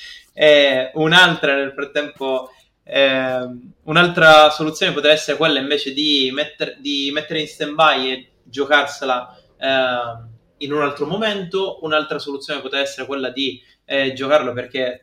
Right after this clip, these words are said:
de-, il sistema lo permette di giocarlo effettivamente come se fosse un, eh, un evento di downtime, e quindi utilizzare una delle meccaniche del gioco per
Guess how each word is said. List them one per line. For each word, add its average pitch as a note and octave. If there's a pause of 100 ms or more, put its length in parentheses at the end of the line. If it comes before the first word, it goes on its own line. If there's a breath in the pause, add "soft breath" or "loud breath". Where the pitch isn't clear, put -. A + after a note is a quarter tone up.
de-, B2
il C3+
sistema D3
lo C3
permette F3+
di C3+
giocarlo D3
effettivamente C#3
come C3
se C3
fosse C3+
un, B2 (540 soft breath)
eh, C3+
un D3
evento C#3+
di C#3
downtime, C3+
e -
quindi B2+ (140)
utilizzare D#3
una D#3+
delle C#3+
meccaniche C#3+
del C#3+
gioco C3+
per B2